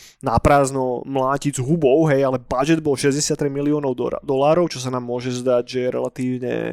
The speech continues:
málo na súčasnú dobu. Ak to upravíme o infláciu, tak sa bavíme niekde pri nejakých, podľa mňa, sto päťdesiat miliónov dora-, dolárov, sto štyridsať miliónov dolárov, čo je stále, že, že veľký budget na tú dobu,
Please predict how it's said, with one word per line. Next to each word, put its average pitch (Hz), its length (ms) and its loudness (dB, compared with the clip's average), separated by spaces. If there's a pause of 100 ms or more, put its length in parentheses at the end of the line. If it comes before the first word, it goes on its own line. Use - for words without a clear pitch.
(380)
málo 117 520 4
na 160 100 -4
súčasnú 160 400 -6
dobu. 160 240 0
Ak 139 120 2
to 135 120 0
upravíme 135 420 0
o 123 140 -4
infláciu, 131 520 -4
tak 123 160 -8
sa - 100 -4
bavíme 127 360 -6
niekde 123 480 -6
pri 120 240 -8
nejakých, 117 360 -12
podľa 117 280 -8
mňa, 120 160 -12
sto 123 200 -6
päťdesiat 131 400 0
miliónov 123 380 -8
dora-, - 320 -4
dolárov, 127 400 -4
sto - 180 -12
štyridsať 127 380 -8
miliónov 127 360 -10
dolárov, 135 440 -2 (540)
čo - 120 -2
je 139 80 4
stále, 139 240 4
že, 127 160 0
že 123 160 -8
veľký 127 300 -2
budget 127 340 0
na 127 220 -2
tú 147 100 -6
dobu, 156 400 0